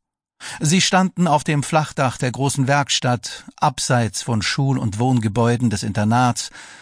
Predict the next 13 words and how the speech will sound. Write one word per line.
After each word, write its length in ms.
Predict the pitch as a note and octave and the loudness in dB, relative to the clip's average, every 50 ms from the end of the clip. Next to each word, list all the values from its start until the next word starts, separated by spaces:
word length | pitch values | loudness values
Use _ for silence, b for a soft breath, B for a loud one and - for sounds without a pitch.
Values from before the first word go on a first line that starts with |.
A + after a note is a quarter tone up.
| B B B B B _ | B B B B B _
das 240 | - D#3 - - - | 2 2 2 0 0
im 240 | - G3 F3+ F3 E3 | 0 2 4 4 4
nördlichen 420 | E3+ E3+ - - F3 C#3+ - D#3+ | 4 4 2 0 -4 -2 2 2
Hinterland 540 | C#3 E3+ F#3+ - D#3+ C#3 C#3 - E3 D#3 D#3 | 2 2 2 2 0 0 2 0 0 0 -2
des 120 | D3 - | -4 -4
Bodensees 600 | - - D3+ D3 D3 D#3 D#3+ C#3 D3+ D#3 D3 - - | -2 -2 -2 -2 0 -2 0 0 0 0 0 -2 0
lag 480 | C#3+ C#3 C#3+ D3+ E3 - - - - | 0 2 2 2 0 -4 -8 -14 -16
und 300 | E3+ - E3+ D#3 D3 - | -8 -4 -2 -2 0 0
nur 180 | E3 D#3+ D#3 C#3+ | 0 2 2 0
Schülerinnen 720 | - - - F#3 F#3 E3+ D#3+ D3 C#3+ D#3 D3+ D3+ D3 D3 | 0 0 0 2 2 2 2 2 2 0 2 2 0 0
und 200 | - B2 A#2+ A2+ | 0 0 0 0
Schüler 420 | - - - F3 E3 D3 C3+ B2+ B2 | 0 -2 -2 -2 0 0 2 2 0
aufnahm, 560 | C3 B2+ - - C#3+ C#3 C#3 C#3+ C#3 C3 | 0 -2 -2 -2 0 2 2 4 2 2